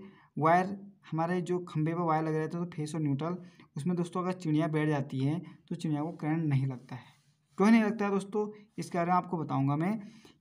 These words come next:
क्योंकि दोस्तों होता क्या है, अगर हम आदमी दोस्तों, अगर ये फेस वायर आ रहा है, ये लाइव वायर आ रहा है दोस्तों, इस लाइव वायर को अगर हम पकड़ लेते हैं दोस्तों, अगर हम नीचे से इंसुलेट हैं दोस्तों, अगर हम नीचे किसी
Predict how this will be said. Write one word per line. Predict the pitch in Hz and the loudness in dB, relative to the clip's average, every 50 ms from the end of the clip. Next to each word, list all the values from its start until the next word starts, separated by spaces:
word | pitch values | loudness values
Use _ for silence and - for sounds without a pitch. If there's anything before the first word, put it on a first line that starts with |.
| _ | _
क्योंकि | - 226 240 233 | 2 4 4 4
दोस्तों | 240 240 226 233 - 233 202 | 4 2 2 2 2 2 2
होता | 180 180 196 196 190 | 2 2 2 0 0
क्या | 196 185 170 170 | 0 0 0 0
है, | 180 214 208 - - - - _ - | 0 0 -2 -6 -12 -18 -20 _ -6
अगर | 160 160 156 220 214 | -4 -2 0 0 0
हम | 196 170 180 196 214 220 208 - - - - - _ _ _ _ _ _ _ _ _ _ _ 285 | 2 2 2 2 2 0 -2 -4 -10 -16 -20 -20 _ _ _ _ _ _ _ _ _ _ _ 0
आदमी | 208 160 160 160 180 190 190 | 2 4 4 4 4 2 2
दोस्तों, | 185 185 180 185 185 202 208 220 214 - - - - _ - _ _ _ _ _ _ _ _ _ _ - - _ _ _ _ - - _ _ _ _ - - _ _ _ _ _ _ _ _ _ _ _ _ _ _ _ _ _ _ _ _ _ - | 2 0 -2 0 0 0 0 0 -2 -8 -14 -20 -20 _ -20 _ _ _ _ _ _ _ _ _ _ -20 -20 _ _ _ _ -20 -20 _ _ _ _ -20 -20 _ _ _ _ _ _ _ _ _ _ _ _ _ _ _ _ _ _ _ _ _ -6
अगर | - 160 156 190 196 | -6 -2 0 2 4
ये | 202 208 202 | 4 2 0
फेस | 202 - 170 185 190 185 | 0 0 2 2 4 4
वायर | 190 185 180 | 6 6 6
आ | 170 | 6
रहा | 156 156 | 6 4
है, | 170 185 | 4 2
ये | 185 | 2
लाइव | 160 156 156 165 165 | 2 4 4 4 4
वायर | 170 170 170 170 | 4 4 6 6
आ | 156 143 | 4 4
रहा | 139 143 | 2 2
है | 143 147 | 0 -2
दोस्तों, | 147 151 147 147 185 190 | -4 -6 -4 -4 -4 -4
इस | 185 180 170 | -4 -4 -2
लाइव | 156 147 147 151 156 | -2 0 0 0 0
वायर | 160 160 160 160 - - - _ _ _ | 0 -2 -2 -4 -8 -12 -16 _ _ _
को | - 175 | -6 -4
अगर | 165 151 165 156 | -2 -2 -4 -4
हम | 143 170 175 175 - | -4 -4 -6 -6 -6
पकड़ | 156 143 143 160 160 | -8 -6 -4 -4 -2
लेते | 151 143 139 139 139 | -2 -2 -2 -2 -2
हैं | 135 135 | -2 -2
दोस्तों, | 135 135 135 - - 160 175 202 208 - - - - - - - - _ - | -2 -4 -6 -8 -4 -2 -2 -2 -2 -4 -8 -14 -16 -20 -20 -20 -12 _ -6
अगर | 156 160 214 226 214 | 0 2 4 4 4
हम | 160 156 170 185 | 4 2 4 4
नीचे | 196 185 175 180 175 | 6 4 4 2 0
से | 160 170 190 | 0 0 0
इंसुलेट | 180 170 - - 175 175 175 175 160 | 0 0 0 0 0 0 0 0 0
हैं | 151 139 | -2 -2
दोस्तों, | 135 131 - - - 131 139 - - - - - - - - | -2 -4 -6 -8 -10 -12 -12 -12 -16 -20 -20 -20 -20 -10 -6
अगर | 165 175 202 | -2 0 2
हम | 190 185 196 202 | 2 4 4 4
नीचे | 208 190 180 196 - 196 | 4 4 4 2 2 0
किसी | 196 196 - - 202 196 | -2 -2 -4 -2 -2 -2